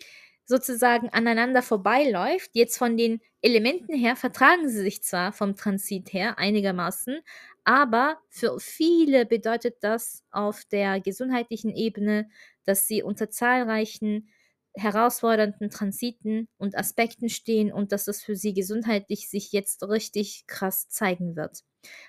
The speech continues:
Alle Defizite, alle Dinge, die man aufgeschoben hat, alles, was man immer gesagt hat: "Ja, mache ich halt, am nächsten Montag starte ich mit meiner Diät" und so weiter.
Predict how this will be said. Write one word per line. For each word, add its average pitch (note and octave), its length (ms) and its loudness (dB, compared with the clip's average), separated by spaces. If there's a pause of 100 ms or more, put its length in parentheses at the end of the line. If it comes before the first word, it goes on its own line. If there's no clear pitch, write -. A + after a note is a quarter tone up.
(100)
Alle B3 220 6
Defizite, B3 840 0 (340)
alle A3+ 260 6
Dinge, A3 280 0
die G#3 100 0
man G3+ 140 0
aufgeschoben A3 640 -2
hat, G#3 240 -2 (340)
alles, A#3 240 4
was G#3+ 160 -2
man G#3 200 0
immer G#3 240 0
gesagt G3 360 -2
hat: G#3+ 160 -8
"Ja, G3 220 2
mache F#3+ 200 -4
ich - 140 -6
halt, G3 340 -4
am G3 120 0
nächsten G3+ 320 0
Montag A#3 380 2
starte - 380 -6
ich - 320 -6
mit A3 180 -8
meiner G#3+ 220 0
Diät" G#3 340 -2
und G#3+ 160 -4
so G3+ 120 -2
weiter. G3 360 -2